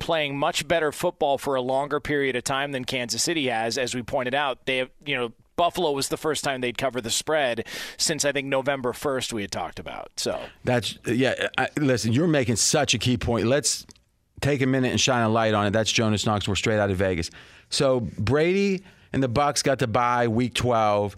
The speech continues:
Speaker 2: Since then, there's been seven games for the Bucs, seven games for the Chiefs.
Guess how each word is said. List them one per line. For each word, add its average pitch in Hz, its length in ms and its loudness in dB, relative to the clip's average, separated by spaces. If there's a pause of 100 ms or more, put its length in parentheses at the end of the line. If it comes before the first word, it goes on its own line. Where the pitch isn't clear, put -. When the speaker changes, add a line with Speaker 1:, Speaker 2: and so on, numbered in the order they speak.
Speaker 2:
Since 165 400 0
then, 123 460 2 (840)
there's 117 140 2
been 117 120 2
seven 147 360 2
games 143 340 2
for 160 120 0
the 147 100 0
Bucs, 120 300 0
seven 131 280 2
games 123 220 2
for 135 140 -2
the 123 80 0
Chiefs. 107 500 0